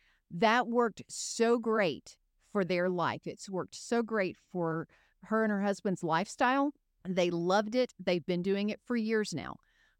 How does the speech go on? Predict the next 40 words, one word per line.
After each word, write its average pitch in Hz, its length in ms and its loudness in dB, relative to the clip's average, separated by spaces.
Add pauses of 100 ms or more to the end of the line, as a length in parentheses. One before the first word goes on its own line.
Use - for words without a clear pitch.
(160)
Another 226 500 4
client 170 760 -2 (120)
recently, 202 1000 0 (260)
<laughs> 311 280 0
in, 247 260 2
in 220 220 0
a, 175 320 -2
it's 202 200 -2
a 180 120 -10
session 240 400 0
where 196 100 -4
we 190 100 0
were 185 140 -4
talking 208 400 0
about 180 240 0
his 214 160 -4
nutrition, 175 640 -4 (420)
he 208 140 -2
said, 180 440 0 (140)
"And 208 140 0
just 277 220 -4
so 330 60 -4
you 262 180 0
know, 247 360 0
those 240 720 0 (100)
food 247 360 -2
delivery 220 500 0
things, 226 600 -2
like," 180 380 0 (280)
and 175 160 0
then 175 80 -2
he 175 120 -2
named 180 280 0
off 185 220 2
a 196 40 -2
couple 196 380 0
of 190 140 2
'em, 190 220 -2 (520)
is 180 140 -8
like, 180 220 2